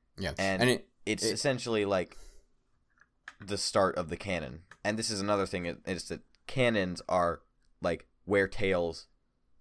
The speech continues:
Speaker 2: are usually, like, written for.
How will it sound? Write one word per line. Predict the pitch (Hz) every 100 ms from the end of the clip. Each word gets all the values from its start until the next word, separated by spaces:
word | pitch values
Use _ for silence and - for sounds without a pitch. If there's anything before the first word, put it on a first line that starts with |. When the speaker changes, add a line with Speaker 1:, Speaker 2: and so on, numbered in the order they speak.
| _ -
Speaker 2:
are | 92
usually, | 95 95 90 85 82
like, | 76 71 - - _ -
written | 90 98 80 78 78
for. | - 82 64 67